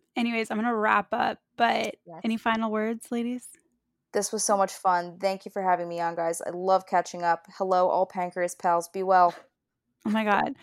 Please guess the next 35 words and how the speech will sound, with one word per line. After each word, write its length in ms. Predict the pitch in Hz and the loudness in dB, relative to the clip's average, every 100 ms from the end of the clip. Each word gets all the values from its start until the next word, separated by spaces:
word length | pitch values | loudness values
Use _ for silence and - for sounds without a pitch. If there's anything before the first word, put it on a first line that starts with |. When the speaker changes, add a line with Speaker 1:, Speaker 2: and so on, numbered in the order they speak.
| - - - | -20 -10 -2
Speaker 1:
Listen 380 | 233 277 262 277 | 2 6 6 4
to 160 | 247 | -2
seasons 640 | - 247 220 214 214 208 214 | -2 -2 -2 0 0 0 -2
one, 400 | 190 202 202 202 | -2 -2 0 -4
two, 480 | - 220 202 196 - | -4 -4 -2 -2 -2
and 440 | 196 190 185 214 - | -2 0 -2 -4 -4
I 100 | 208 | -4
think 400 | - 202 214 - | -2 -2 -2 -4
three. 680 | - - 202 190 196 269 349 - - - _ - | -8 -4 -2 -2 -2 -2 -4 -10 -20 -20 _ 2
Um, 600 | - - 233 233 220 - _ | 2 2 -2 -6 -10 -14 _
Speaker 3:
I 40 | - | 4
at 120 | 240 | 6
Speaker 1:
basically 60 | 381 | 6
Speaker 3:
least 100 | 381 | 4
Speaker 1:
listen 220 | 254 202 | 4 6
to 40 | 185 175 | 6 6
Speaker 3:
cameoed 120 | 165 165 | 4 2
Speaker 1:
all 140 | 170 170 | 0 -6
Speaker 3:
in 100 | 170 | -6
there 180 | 165 180 | -6 -4
somewhere. 500 | - 175 175 196 190 - _ - | -6 -4 -4 -6 -10 -20 _ -4
Speaker 1:
Yeah, 280 | 233 196 196 | 0 0 0
Speaker 2:
Yeah. 160 | 214 196 | -2 -2
Speaker 1:
she, 200 | - 285 - - | -2 -4 -4 -4
Christy's 240 | 302 294 370 302 | -2 0 2 4
Speaker 2:
Christy's 40 | 277 | 4
Speaker 1:
an 60 | 233 | 4
Speaker 2:
a 40 | |
Speaker 1:
O 40 | |
G 160 | 226 233 | 2 0
pal. 360 | 220 - - 214 | 2 4 2 -2
Speaker 2:
sprinkle-, 0 | - | -8
yeah, 180 | 254 208 | -8 -8
sprinkled 560 | - - 269 302 320 | -10 -14 -14 -12 -14
throughout. 480 | 269 226 233 196 - | -14 -14 -14 -14 -16